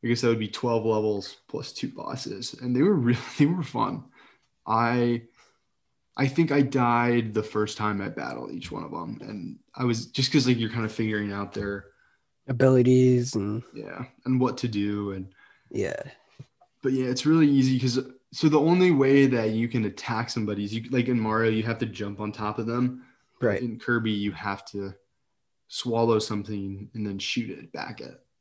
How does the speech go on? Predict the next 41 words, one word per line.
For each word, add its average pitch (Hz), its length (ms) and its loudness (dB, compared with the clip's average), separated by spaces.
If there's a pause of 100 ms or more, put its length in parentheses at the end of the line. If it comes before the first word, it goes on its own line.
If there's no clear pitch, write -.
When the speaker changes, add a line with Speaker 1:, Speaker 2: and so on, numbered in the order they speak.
(140)
Speaker 1:
the - 100 -18
boss. - 640 -14
So 113 580 0 (120)
it's, - 500 2 (280)
it's 147 180 2
more 160 220 4
complicated 135 880 2 (120)
than, 117 300 -2
like, 113 140 -2
a 107 60 -2
Mario 110 380 0
because 104 520 0
they're, 113 520 4 (480)
the 120 100 -4
boss 127 380 0
is 110 120 0
shooting 131 440 4
things 123 200 2
at 107 80 0
you, 110 260 2
and 104 100 0
if 104 80 -8
they 104 120 -2
touch - 380 -2
you, 104 200 0
they 101 80 -8
hurt 127 320 -2
you. 101 100 -2
But 95 140 -8
then 104 180 -4
if 101 100 -8
you 110 140 -4
swallow 104 520 -4
them, 101 240 -6
you 101 100 -6
can 98 140 -6
shoot - 240 -8
it - 120 -18
back - 280 -10
at - 120 -18
the, - 140 -16